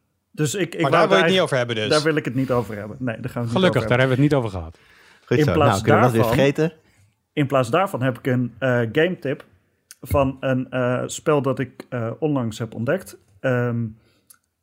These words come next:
Speaker 1: ik heb wel vaak in de podcast gezegd, ik ben groot fan van Factorio en Satisfactory. Dat zijn allebei, eh,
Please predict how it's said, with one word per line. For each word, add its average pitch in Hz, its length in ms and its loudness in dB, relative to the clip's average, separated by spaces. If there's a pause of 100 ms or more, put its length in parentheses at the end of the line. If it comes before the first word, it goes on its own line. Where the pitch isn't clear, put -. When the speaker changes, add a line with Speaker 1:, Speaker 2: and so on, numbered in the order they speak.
(540)
Speaker 1:
ik 143 120 -2
heb 156 120 -2
wel 151 120 -2
vaak 151 240 0
in 156 80 -2
de 131 60 -4
podcast 135 420 -4
gezegd, 120 320 -6
ik 123 80 -12
ben 117 120 -4
groot 156 340 -2
fan 127 180 -4
van 117 220 -6
Factorio 127 680 -4
en 131 160 -4
Satisfactory. 151 720 -4
Dat 139 160 -6
zijn 120 220 -4
allebei, 113 580 -4
eh, 107 340 -6